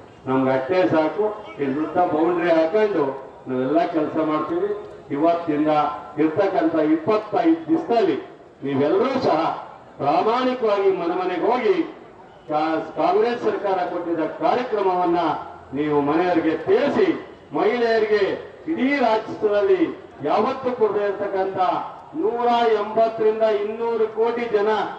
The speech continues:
ಈ ಹತ್ತು ತಿಂಗಳಲ್ಲಿ ಬಸ್ಸಲ್ಲಿ ಓಡಾಡಿದ್ರೆ ಒಂದ್ ರೂಪಾಯಿ ಬಸ್ ಚಾರ್ಜ್ ಕೇಳಿಲ್ಲ.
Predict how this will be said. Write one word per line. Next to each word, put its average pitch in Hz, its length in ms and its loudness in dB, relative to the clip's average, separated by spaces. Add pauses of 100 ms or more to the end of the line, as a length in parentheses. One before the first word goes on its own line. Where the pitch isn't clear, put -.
(180)
ಈ 190 80 4
ಹತ್ತು 202 300 0
ತಿಂಗಳಲ್ಲಿ 208 540 2
ಬಸ್ಸಲ್ಲಿ 208 380 0
ಓಡಾಡಿದ್ರೆ 196 560 0
ಒಂದ್ 185 200 -2
ರೂಪಾಯಿ 190 260 0
ಬಸ್ 165 200 -2
ಚಾರ್ಜ್ 175 220 -2
ಕೇಳಿಲ್ಲ. - 520 -2